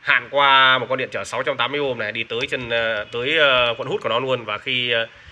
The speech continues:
tóm lại nó ch-, được cấp trực tiếp là cái nguồn năm mươi V, nhưng mà cái nguồn năm mươi V đấy được mở qua một con chan này này. Và do nó có con điện trở nối tiếp trên đường đấy thì nó sẽ hạn xuống, thì là sẽ còn hai mươi tư V, nhưng thực tế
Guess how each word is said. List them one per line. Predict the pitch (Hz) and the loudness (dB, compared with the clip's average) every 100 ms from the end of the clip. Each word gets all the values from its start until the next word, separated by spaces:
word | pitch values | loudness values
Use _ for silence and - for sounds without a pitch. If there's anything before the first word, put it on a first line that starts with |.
| - - - | -20 -20 -6
tóm | 165 | 2
lại | 214 | 4
nó | 147 - | 6 4
ch-, | - - - | 0 -14 -4
được | 151 | -4
cấp | 175 220 | -2 -4
trực | 151 123 | -4 -2
tiếp | 220 226 | 0 2
là | 147 | 2
cái | 131 | 2
nguồn | 156 143 | 2 4
năm | 165 | 2
mươi | 170 | 0
V, | 165 185 143 - - | 0 0 0 -4 -16
nhưng | 147 160 | -8 -2
mà | 151 135 | 0 2
cái | 160 | 0
nguồn | 156 147 | 0 2
năm | 156 | 2
mươi | 156 | 2
V | 160 | 2
đấy | 151 | 2
được | 156 127 | 2 -2
mở | 113 101 | -4 -4
qua | 139 143 | -2 0
một | |
con | 143 | 0
chan | 143 151 147 | 2 4 6
này | 127 | 4
này. | 117 110 - - - - - - | 2 -2 -10 -4 -2 -2 -2 0
Và | 127 131 131 135 | 4 6 6 4
do | 160 156 156 | 4 6 4
nó | 156 | 2
có | 151 | 0
con | 160 160 | -4 -2
điện | 151 - | -2 0
trở | 120 107 | -2 0
nối | 127 | -2
tiếp | 165 214 226 | 0 0 2
trên | 156 | 0
đường | 139 | 2
đấy | 127 151 | 2 2
thì | 131 | 0
nó | |
sẽ | 131 156 | 0 2
hạn | 143 98 | 2 0
xuống, | 139 135 - | -4 -6 -6
thì | - | -6
là | 113 | -6
sẽ | 107 - | -6 -8
còn | 110 | -8
hai | 110 123 | -4 -4
mươi | |
tư | 131 131 | -6 -6
V, | 131 123 | -6 -6
nhưng | 123 | -8
thực | 120 - | -10 -4
tế | 123 160 | 2 2